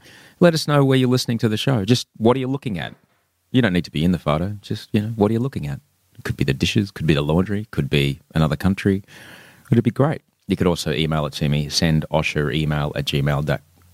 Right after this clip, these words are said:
gmail dot com. Uh, oh, by the way, if you do support the show on Patreon, there are exclusive episodes that you get access to that, uh, nobody else gets access to. Um,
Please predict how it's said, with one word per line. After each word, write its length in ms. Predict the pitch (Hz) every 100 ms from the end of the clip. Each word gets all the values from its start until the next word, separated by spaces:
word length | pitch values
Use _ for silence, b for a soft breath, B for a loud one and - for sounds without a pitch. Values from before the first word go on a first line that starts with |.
| _ _ -
gmail 480 | - 196 147 127 78
dot 220 | - -
com. 420 | - - 71 73 71 B B B B B B B
Uh, 340 | - 67 67 73 - - _ _ _
oh, 80 | 139
by 120 | 139
the 80 | 135
way, 140 | 104
if 120 | 101 107
you 60 |
do 220 | 87 104
support 320 | 101 - 107 98
the 60 |
show 160 | - 101
on 80 | 95
Patreon, 420 | 104 - 110 98
there 140 | 87
are 160 | 82 82
exclusive 460 | - - 85 71
episodes 500 | 73 - - 53 -
that 140 | - 57
you 80 | 69
get 120 | 58
access 340 | 52 - -
to 160 | - 60
that, 260 | 50 - 67
uh, 240 | 62 57 - _
nobody 240 | - 69 58
else 300 | - - - -
gets 160 | -
access 320 | - - - -
to. 200 | - 110 B B B B B
Um, 760 | 104 110 113 110 107 104 101